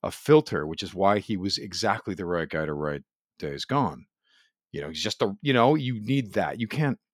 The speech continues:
for this, uh, you know, biker in the post-apocalypse, the, the voicing would be all wrong if you had someone who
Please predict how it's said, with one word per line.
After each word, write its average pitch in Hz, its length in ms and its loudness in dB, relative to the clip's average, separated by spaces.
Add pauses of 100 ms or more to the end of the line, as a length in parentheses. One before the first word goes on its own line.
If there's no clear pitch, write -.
(140)
for 131 140 -4
this, 135 400 0
uh, - 80 -10 (100)
you 208 140 -8
know, 104 240 -4
biker 110 580 4
in 101 240 -4
the 92 120 -6
post-apocalypse, 101 920 -2 (720)
the, 120 260 4 (400)
the 131 100 -2
voicing 143 420 4
would 110 100 0
be 107 120 2
all 95 160 4
wrong 87 300 2
if 78 100 -6
you 85 120 -6
had 85 200 -4
someone 82 520 -2
who 78 480 -10